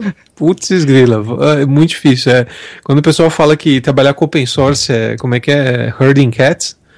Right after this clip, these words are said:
Speaker 2: é bem por aí, cara.
Speaker 1: É.
Speaker 2: É muito
Speaker 1: <laughs>
Speaker 2: foda.
Speaker 1: É mesmo. Cara, eu tenho uma pergunta pra vocês dois, é um pouco diferente, mas é relacionado ao mesmo tópico, que é o seguinte,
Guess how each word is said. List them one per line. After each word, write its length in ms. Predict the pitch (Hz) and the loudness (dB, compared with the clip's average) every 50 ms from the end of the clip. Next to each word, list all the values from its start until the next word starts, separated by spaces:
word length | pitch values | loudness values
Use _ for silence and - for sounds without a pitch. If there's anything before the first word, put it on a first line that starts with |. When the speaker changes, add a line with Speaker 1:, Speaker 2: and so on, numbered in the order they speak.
| _ _ _ | _ _ _
Speaker 2:
é 80 | - 120 | -6 -6
bem 400 | 113 107 107 120 117 117 113 120 | -4 -2 0 0 2 2 0 -2
por 200 | 117 - 139 127 | -2 -2 0 2
aí, 220 | 156 156 127 110 | 2 2 0 -2
cara. 220 | 104 - - 110 110 | -4 -4 -2 0 0
Speaker 1:
É. 60 | 104 | 0
Speaker 2:
É 220 | 110 - - 117 | 0 -4 -8 -14
muito 720 | 117 117 110 - 113 113 113 - 175 127 - - - 127 131 | -14 -10 -8 -6 -4 -2 0 2 2 2 0 -2 -2 -2 -6
Speaker 1:
<laughs> 40 | - | -8
Speaker 2:
foda. 460 | - - - - 110 107 101 101 101 104 95 - | -8 -14 -16 -12 -12 -12 -12 -12 -14 -16 -18 -12
Speaker 1:
É 100 | - 117 | -10 -10
mesmo. 320 | 110 110 107 104 107 107 - _ _ _ _ _ _ _ _ _ _ _ _ | -8 -8 -8 -8 -10 -10 -16 _ _ _ _ _ _ _ _ _ _ _ _
Cara, 200 | - 262 202 - 180 | 0 0 2 2 2
eu 100 | 180 180 | 2 2
tenho 160 | 185 208 220 | 2 0 -2
uma 60 | 220 | -2
pergunta 420 | - 226 208 180 170 202 214 - | -2 -2 -2 -2 -2 -4 -4 -4
pra 220 | 214 - - 220 196 | -6 -6 -4 -2 0
vocês 400 | 185 185 180 - 208 214 202 165 | 0 0 -2 -2 -6 -8 -8 -4
dois, 260 | 131 123 120 117 131 | -2 -2 -2 -2 -4
é 100 | 135 135 | -6 -8
um 100 | 160 147 | -6 -4
pouco 240 | 147 175 175 185 175 | -6 -4 -4 -4 -6
diferente, 420 | 175 - - 170 156 170 185 - | -6 -6 -4 -4 -4 -6 -8 -8
mas 180 | 185 170 165 180 | -8 -8 -4 -2
é 40 | 180 | 0
relacionado 520 | 180 180 180 - 175 160 156 160 165 165 | 0 0 0 0 -2 -2 0 -2 -2 -4
ao 60 | 170 | -8
mesmo 240 | 165 170 170 - 190 | -10 -12 -12 -12 -10
tópico, 300 | - - 117 - - - | -6 -4 -4 -4 -4 -4
que 60 | - | -6
é 20 | 151 | -6
o 40 | |
seguinte, 360 | 151 - 190 143 113 110 104 | -6 -6 -10 -12 -12 -16 -18